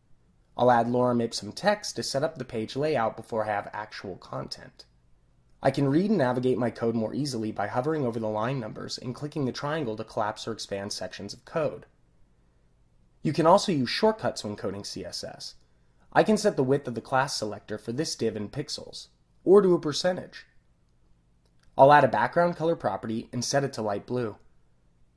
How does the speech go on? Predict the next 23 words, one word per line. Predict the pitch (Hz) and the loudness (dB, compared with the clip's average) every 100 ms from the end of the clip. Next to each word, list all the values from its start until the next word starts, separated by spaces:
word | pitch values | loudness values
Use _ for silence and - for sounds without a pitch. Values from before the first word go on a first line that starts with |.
| _ | _
I | 127 | -2
can | 127 127 | 2 2
now | 127 185 | 4 4
mouse | 170 135 - | 4 2 2
over | 123 120 110 | 2 2 -2
color | - 160 165 | -6 -2 0
values | 110 95 95 92 117 | 0 -4 -6 -8 -6
in | 117 | -6
code | 127 160 131 | -2 -2 -4
view | - 87 - | -10 -14 -10
and | 123 | -6
see | - | 0
a | 127 | 0
preview | - 190 196 190 | 0 -4 -2 -4
for | - | -4
the | 139 | -6
colors | 131 147 156 139 | -4 -4 -4 -4
defined | 139 143 131 120 117 | -6 -2 -2 0 -2
using | 120 123 | -2 -4
hexadecimal, | 107 143 - 165 127 107 113 107 110 - | -8 -10 -4 -2 -2 -2 -4 -4 -4 -2
R | 131 | 0
G | 143 143 | 0 -2
B, | 120 110 104 | -4 -4 -6